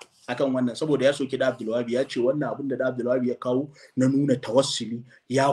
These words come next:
kore aqidansa, ya ruguza aqidansa, tawassuli bid'a ne, ya zai iya kawo wannan hadisin ma bai inganta ba, tare da cewa hadisin yana da shawahi. Malamai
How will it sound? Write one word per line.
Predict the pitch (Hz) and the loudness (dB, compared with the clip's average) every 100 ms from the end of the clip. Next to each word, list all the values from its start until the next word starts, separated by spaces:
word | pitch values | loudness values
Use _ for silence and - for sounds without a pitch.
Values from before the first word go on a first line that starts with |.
| 143 | 0
kore | - 143 151 143 | 2 4 6 6
aqidansa, | - - 143 147 120 - 107 | 2 -10 -8 -6 -6 -4 -4
ya | 127 | 0
ruguza | 127 147 127 117 | 2 2 0 -4
aqidansa, | 107 - 131 127 120 - | -8 -6 -4 -4 -6 -10
tawassuli | 101 135 - - 123 131 | -4 -4 -4 -6 -4 -4
bid'a | 131 151 170 151 113 | -6 0 2 2 -2
ne, | 120 123 | 0 2
ya | 120 | 2
zai | 156 143 131 | 2 2 -2
iya | |
kawo | - 127 131 131 | 0 0 2 2
wannan | 139 143 - - - | 0 -2 -8 -14 -4
hadisin | 131 139 156 143 113 | -2 0 2 2 2
ma | 131 | 2
bai | 139 135 - | 2 -2 -6
inganta | 104 127 131 | -4 -4 -2
ba, | 120 | -6
tare | 127 131 156 | -4 -4 -4
da | 151 | -4
cewa | 156 143 | -6 -6
hadisin | 127 139 143 127 | -6 -6 -2 -2
yana | 135 127 | -2 -6
da | 110 | -6
shawahi. | 110 113 123 - _ _ _ _ _ - | -4 2 0 0 _ _ _ _ _ 0
Malamai | 120 123 | 2 4